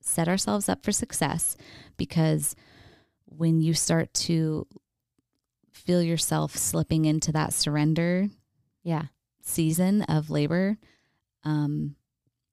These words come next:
Speaker 1: you just wanna have all your ducks in a row and have everything else the way you want it.
Speaker 2: Yeah.
Speaker 1: Because it's r-, for some women, it's really easy to just melt into that surrender. And others, it's a fight.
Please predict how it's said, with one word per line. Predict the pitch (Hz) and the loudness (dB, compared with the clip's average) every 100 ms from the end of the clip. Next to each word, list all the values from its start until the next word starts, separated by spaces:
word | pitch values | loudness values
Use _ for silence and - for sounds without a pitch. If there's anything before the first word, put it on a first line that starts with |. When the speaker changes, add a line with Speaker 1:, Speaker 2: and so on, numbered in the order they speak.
| _ _ _ _ _ | _ _ _ _ _
Speaker 1:
you | 151 156 | -6 -4
just | 147 - | -2 0
wanna | 147 143 | 0 0
have | 143 147 | -2 -2
all | 143 | -2
your | 143 139 | -2 -4
ducks | 139 - - | -6 -8 -6
in | 143 | -2
a | |
row | 135 | 0
and | 135 | 0
have | 139 143 | -2 -4
everything | 156 143 - 151 | -4 -4 -4 -4
else | 65 65 - | -4 -4 -6
the | - - | -4 -2
way | 139 | 0
you | 147 | 0
want | 143 127 80 | 0 -2 -2
it. | - - _ | -6 -8 _
Speaker 2:
Yeah. | - 202 | -2 -2
Speaker 1:
Because | 151 151 143 139 - - | 0 0 0 -2 -6 -2
it's | 156 143 151 | 0 0 -6
r-, | 143 139 - _ _ _ | -8 -10 -16 _ _ _
for | - | -6
some | 151 160 180 | -2 2 4
women, | 202 214 214 | 4 4 2
it's | 160 - | 0 -2
really | 147 143 147 151 156 160 | -6 -6 -4 -2 -2 -2
easy | 156 151 151 147 131 | -4 -2 -2 -2 -4
to | - 147 | -4 -8
just | 131 123 - - - - - _ - | -6 -6 -6 -8 -12 -20 -20 _ -14
melt | 151 156 160 151 - - | -12 -4 -2 -2 -4 -6
into | - 147 147 | 0 0 2
that | 151 - | -2 -4
surrender. | - 147 143 - 55 - - - - | -4 0 0 0 -4 -8 -18 -20 -6
And | - 151 | 0 0
others, | - 151 160 165 170 - - _ - | 0 0 0 0 -2 -4 -8 _ -4
it's | 160 151 - | -2 -2 -4
a | 160 147 | -4 -4
fight. | - 165 214 - | -4 -6 -4 -6